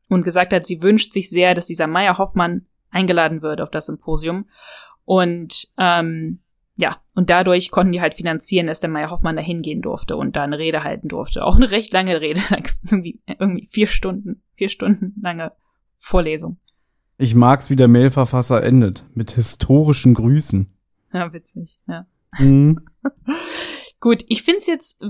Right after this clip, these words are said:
Speaker 1: wieder ein bisschen, also ich find es in dem ganzen Fall fällt mir das auf, dass oft irgendwie sehr schnell vorgegriffen wird. Also jetzt sagen sie, das war dann Kira, aber das steht da ja nirgends. Da steht nirgends, Kira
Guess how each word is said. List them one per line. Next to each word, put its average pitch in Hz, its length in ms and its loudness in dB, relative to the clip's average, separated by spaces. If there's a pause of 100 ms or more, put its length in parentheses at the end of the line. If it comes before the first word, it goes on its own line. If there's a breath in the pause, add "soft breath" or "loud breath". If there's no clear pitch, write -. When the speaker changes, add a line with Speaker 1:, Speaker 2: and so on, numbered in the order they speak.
Speaker 1:
wieder 311 260 2
ein 240 160 2
bisschen, 269 440 -4
also 233 160 0
ich 247 120 -8
find 302 140 -2
es 269 100 -10
in 233 60 -8
dem 233 120 -4
ganzen 240 340 -2
Fall 170 260 0
fällt 175 200 -6
mir 170 80 -8
das 156 200 -4
auf, 160 200 -6
dass 190 300 -8
oft - 380 -4
irgendwie 233 300 -4
sehr 240 440 -2 (840)
schnell 214 360 -2
vorgegriffen 208 640 0
wird. 160 140 -6
Also 180 180 -4
jetzt 202 240 -8
sagen 202 280 -4
sie, 220 220 -10 (240 soft breath)
das 185 160 -6
war 185 140 2
dann 196 140 0
Kira, 247 500 -2
aber 180 180 -2
das 175 160 0
steht 226 220 2
da 220 60 4
ja 180 140 2
nirgends. 160 360 0
Da 170 80 -2
steht 214 240 -2
nirgends, 170 440 -4 (120)
Kira 170 560 0